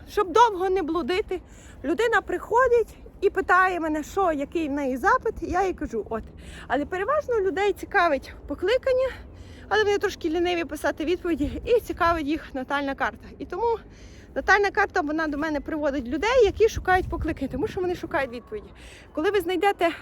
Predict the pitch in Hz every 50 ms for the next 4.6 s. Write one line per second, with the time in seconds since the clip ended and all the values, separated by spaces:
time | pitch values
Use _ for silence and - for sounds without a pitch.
0 | - - - - 392 392 - 320 285 294 - - - - - - - - - -
1 | - - - - - - - - - - - - - - - - - - - -
2 | - - - - - - - - 370 453 480 - 466 415 392 392 392 370 - 392
3 | 381 381 359 381 453 480 427 392 - - 403 440 403 392 - 370 - - 359 -
4 | - 370 311 277 277 302 - - 370 403 392